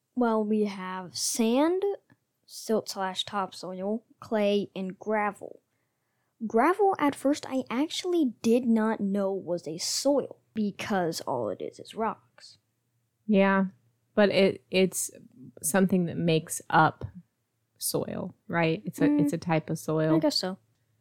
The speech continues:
Speaker 2: Um, so I love that you asked the question about what is sand. When we lived in North Carolina, do you remember that our backyard was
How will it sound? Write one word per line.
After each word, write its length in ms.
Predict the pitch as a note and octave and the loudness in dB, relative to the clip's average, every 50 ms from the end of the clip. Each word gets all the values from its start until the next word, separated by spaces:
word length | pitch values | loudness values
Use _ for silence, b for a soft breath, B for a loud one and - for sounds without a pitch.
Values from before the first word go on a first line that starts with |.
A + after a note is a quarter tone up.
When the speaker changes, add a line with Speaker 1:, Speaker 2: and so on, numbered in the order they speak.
| _ _ _ _ _ _ _ _ _ _ _ _ _ _ _ _ _ _ - | _ _ _ _ _ _ _ _ _ _ _ _ _ _ _ _ _ _ 2
Speaker 2:
Um, 540 | - G3 G#3 G3 F#3 F3 F3 F3 F3 F3+ F3+ - | 6 6 8 8 6 6 4 2 0 0 -2 -4
so 640 | - - - - A#3 G#3+ G3+ G3+ G3 F#3+ F#3 F3+ - - | -10 -4 4 6 8 10 10 10 8 8 6 4 2 4
I 180 | - F#3 F3+ F#3 | 4 6 6 6
love 320 | F3+ F3+ G3 G#3+ B3 B3+ C4+ | 6 6 6 6 6 6 6
that 180 | D4 D4+ B3 | 4 4 4
you 140 | - B3+ A#3 | 6 4 4
asked 400 | - - F3+ F3 F3+ F#3 - - | 6 8 8 8 8 6 4 0
the 80 | - F#3 | -2 0
question 320 | - E3+ E3+ - - F#3 | 2 2 0 2 2 2
about 180 | E3+ D3+ D3+ D#3 | 2 2 2 2
what 140 | E3 D3+ D3+ | 2 2 4
is 140 | D3+ D3 | 2 0
sand. 640 | - - - D#3 D3 D3 C#3+ C#3 C#3+ C#3+ D3 - b b b b b b b - | 0 -2 -2 -2 0 0 0 -2 -2 -4 -4 -6 b b b b b b b 0
When 160 | - F#3 F#3 | 4 6 6
we 160 | F#3 G#3+ B3+ | 8 8 6
lived 220 | C4 C#4+ D4 B3+ A#3+ | 8 6 6 8 8
in 100 | A3+ G#3+ | 8 8
North 180 | G3+ G3 F#3 | 8 6 4
Carolina, 440 | - - - F3+ E3+ E3 D#3+ D#3+ D#3 | 2 0 0 2 4 4 4 2 2
do 120 | D3+ - E3+ | 2 2 2
you 220 | F3 F3 F3+ G3+ | 4 4 4 4
remember 460 | A#3 B3+ C4 A3+ F#3 E3 E3 F#3 F3+ | 6 8 8 8 6 6 4 4 4
that 100 | E3+ E3+ | 6 6
our 120 | E3 D#3+ E3 | 6 4 4
backyard 600 | - D#3+ D3 C#3+ D3+ - - E3 D3+ D#3 D#3+ E3 | 4 2 2 2 2 0 0 0 0 2 2 2
was 200 | D#3+ D#3 D3 - | 0 -2 -2 -4